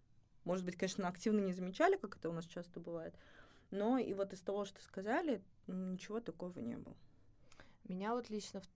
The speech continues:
Speaker 2: э, вот в этой теории токсикоманства в данной ситуации смущает, э, знаете, какой момент? Даже не то, что они не токсикоманили, а, ну вот, насколько я, конечно, знаю, у меня, м,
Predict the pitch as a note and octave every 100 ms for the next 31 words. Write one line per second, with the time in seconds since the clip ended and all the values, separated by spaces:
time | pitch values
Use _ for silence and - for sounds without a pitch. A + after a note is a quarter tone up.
0 | - F#3 F3 F3 F3 E3+ F3 F3 F#3 F3
1 | E3+ F#3+ F#3 D#3+ D#3+ - E3 - F3+ B3
2 | C4+ - F3 E3+ E3 D#3+ D#3 - E3 E3
3 | - D#3 D#3 D#3 D#3 G3 G#3 G#3 F#3+ -
4 | E3 D#3+ D#3+ E3 D#3+ D#3+ F3+ F#3 F#3 F3
5 | E3+ E3 E3 E3 D#3+ E3 E3 E3+ G3 F#3
6 | F3+ G3+ A#3+ G#3 F#3 F3+ E3+ E3+ F3+ F#3
7 | F3 D#3+ E3 E3+ F3+ F3+ D#3 D3+ D#3 -
8 | - - - - - - - F3+ F3+ F3+
9 | F3 - - - - - - A3+ F#3 F3+
10 | - F#3 - G3+ F#3 F#3+ F#3+ F3 D#3 D#3
11 | D#3 E3+ E3 A3 D4 F#3+ E3+ E3+ E3+ E3
12 | D#3+ F3+